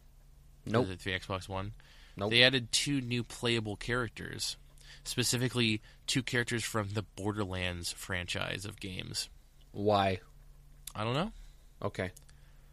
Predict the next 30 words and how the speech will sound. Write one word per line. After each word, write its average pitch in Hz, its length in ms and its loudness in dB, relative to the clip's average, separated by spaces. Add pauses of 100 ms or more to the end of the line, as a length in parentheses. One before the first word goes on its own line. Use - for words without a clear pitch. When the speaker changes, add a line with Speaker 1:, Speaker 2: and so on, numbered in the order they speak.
(140)
Speaker 2:
I 117 100 2
really 120 280 2
couldn't 160 240 0
tell 185 200 0
you. 98 200 -2 (440)
Gearbox 135 500 2
just 127 220 -2
wanted 113 160 0
to 110 40 -4
put - 260 -4
Claptrap 135 800 0
and 101 320 -4
some 110 320 0
lady 110 340 0
I've 98 60 -2
never 98 240 -2
heard 98 220 -2
of, 90 160 -2
Athena 95 460 -2
something 90 280 -6
or 90 140 -2
other, 87 240 -4
'cause 95 240 -10
I 90 60 -6
stopped - 260 -4
playing 92 160 -2
those 87 100 -6
games 90 260 -4
after, 90 220 -6
like, 85 160 -8